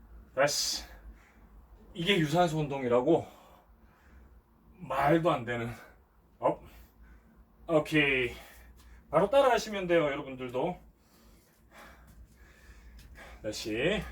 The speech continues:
아, 이제 두 세트째. 둘, 셋. 뒷발, 앞발.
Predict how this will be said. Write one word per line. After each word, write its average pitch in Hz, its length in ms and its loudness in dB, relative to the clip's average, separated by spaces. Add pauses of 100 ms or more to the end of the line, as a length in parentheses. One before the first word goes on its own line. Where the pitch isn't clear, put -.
(1120)
아, 139 180 -2 (260)
이제 160 220 0
두 190 140 -4
세트째. 160 880 2
둘, 127 400 -2 (920)
셋. - 280 -4 (460)
뒷발, 165 560 0
앞발. 156 600 2